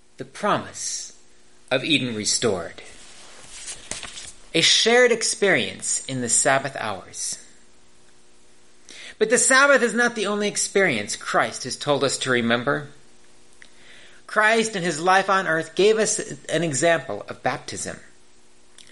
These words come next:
an experience that every believer can partake in,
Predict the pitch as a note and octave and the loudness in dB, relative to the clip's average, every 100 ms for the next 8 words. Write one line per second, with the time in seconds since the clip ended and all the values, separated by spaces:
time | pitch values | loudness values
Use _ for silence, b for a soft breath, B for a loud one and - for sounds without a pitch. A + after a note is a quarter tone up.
0 | B - F#3+ A3 A3 - A3+ A#3 A#3+ G#3+ | B -2 0 2 0 2 2 4 2 0
1 | G#3 - G3 G#3+ G3 F#3+ G3 C3 A#2 C3+ | 0 2 4 4 4 4 2 2 0 -2
2 | C#3 C#3 - E3+ E3 G2+ - | -2 -4 -2 -4 -2 -4 -4